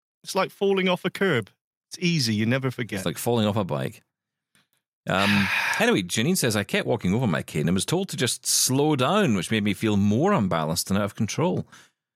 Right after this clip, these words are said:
Speaker 2: Yeah, that's so true. "My optimal cane length now is at my collarbone." Wow. That's pretty tall. Uh,
Speaker 1: Hang
Speaker 2: I
Speaker 1: on, hang on. I'm getting confused. Breastbone,
Speaker 2: Yeah,
Speaker 1: collarbone.
Speaker 2: breastbone, just, yeah,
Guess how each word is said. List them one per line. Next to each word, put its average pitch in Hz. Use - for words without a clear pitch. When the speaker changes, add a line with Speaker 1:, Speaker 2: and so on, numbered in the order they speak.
Speaker 2:
Yeah, 87
that's 87
so 76
true. 82
"My 110
optimal 160
cane 131
length 117
now 110
is 113
at 95
my 85
collarbone." -
Wow. 85
That's 90
pretty -
tall. 160
Uh, 107
Speaker 1:
Hang 107
Speaker 2:
I -
Speaker 1:
on, 98
hang 123
on. 113
I'm 127
getting 117
confused. 113
Breastbone, 139
Speaker 2:
Yeah, 101
Speaker 1:
collarbone. 135
Speaker 2:
breastbone, -
just, 120
yeah, 110